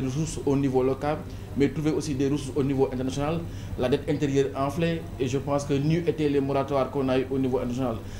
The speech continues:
la situation allait s'empirer. Donc, il faut tout mettre sur la, sur, sur la balance. Donc, ce qui fait que c'était un choix très difficile, et, mais la situation, elle est telle quelle. Aujourd'hui, la situation est très, très, très, très grave. Il y a beaucoup de morts.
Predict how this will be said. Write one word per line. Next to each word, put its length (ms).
la 160
situation 480
allait 160
s'empirer. 460
Donc, 200
il 80
faut 200
tout 240
mettre 280
sur 160
la, 240
sur, 200
sur 140
la 140
balance. 400
Donc, 220
ce 80
qui 120
fait 140
que 120
c'était 320
un 100
choix 300
très 160
difficile, 460
et, 180
mais 240
la 100
situation, 520
elle 100
est 40
telle 200
quelle. 120
Aujourd'hui, 360
la 120
situation 340
est 160
très, 220
très, 220
très, 260
très 160
grave. 320
Il 60
y 20
a 60
beaucoup 280
de 80
morts. 300